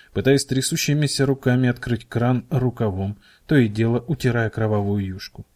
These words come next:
Один глаз заплыл, второй был ещё ненормальнее прежнего. «Это так ты охраняешь?» — ледяным тоном произнёс Бурый, появившийся из-за угла зелёной палатки с надписью «Эмерком».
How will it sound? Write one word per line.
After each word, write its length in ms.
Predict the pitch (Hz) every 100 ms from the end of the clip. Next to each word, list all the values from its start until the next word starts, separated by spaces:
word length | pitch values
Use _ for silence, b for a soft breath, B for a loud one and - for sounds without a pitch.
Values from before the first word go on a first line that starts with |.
| _ _ _ _
Один 320 | 110 143 175
глаз 220 | 156 151
заплыл, 500 | 135 139 147 165 104
второй 380 | 92 - 98 127
был 180 | 127 120
ещё 500 | 101 110 - - 135
ненормальнее 680 | 120 113 107 107 107 104 98
прежнего. 460 | 104 90 85 - - _ _ _ _ _ _
«Это 380 | 107 123 123 123
так 260 | 127 165
ты 100 | -
охраняешь?» — 680 | 180 - 143 110 87 - - _ _ _ _ -
ледяным 600 | 107 104 110 107 107 98
тоном 360 | 123 123 117
произнёс 480 | 113 107 101 107 92
Бурый, 380 | 92 120 117 113 B B B
появившийся 640 | 110 123 165 156 151 - 147
из-за 280 | 135 131 139
угла 300 | 127 139 131
зелёной 340 | 131 131 123
палатки 560 | 123 120 113 123 - 131
с 120 | -
надписью 600 | 110 - 113 - 113 107 _
«Эмерком». 640 | 113 123 117 113 113 92